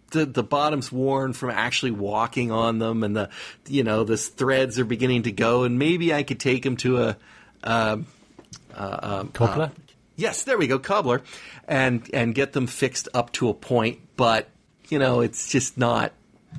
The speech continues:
Speaker 1: not really practical. It'd make more sense to go buy another pair of shoes.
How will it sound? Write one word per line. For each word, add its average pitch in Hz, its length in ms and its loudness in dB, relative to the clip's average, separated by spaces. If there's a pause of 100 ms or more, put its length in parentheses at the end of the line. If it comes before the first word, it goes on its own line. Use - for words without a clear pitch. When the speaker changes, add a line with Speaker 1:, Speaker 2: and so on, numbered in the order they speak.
(280)
Speaker 1:
not 123 340 -2
really 120 220 0
practical. 120 520 -4
It'd 110 120 -2
make 113 140 -4
more 113 180 0
sense 117 280 0
to - 80 -12
go 110 100 2
buy 113 200 2
another 107 240 -2
pair 110 220 -2
of 98 100 -2
shoes. 123 460 2